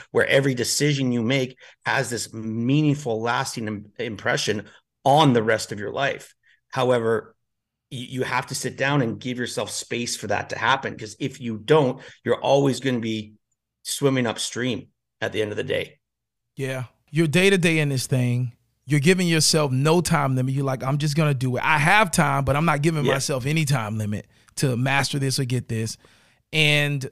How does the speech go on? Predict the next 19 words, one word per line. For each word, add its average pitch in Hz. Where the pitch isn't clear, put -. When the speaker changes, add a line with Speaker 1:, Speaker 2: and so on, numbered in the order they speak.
Speaker 2:
do 139
you 151
have 120
a 107
mentor? 180
Are 131
you 123
studying 147
on 113
your 104
own? 196
How -
are 208
you 180
getting 156
this 147
information 135
about 110
Forex? -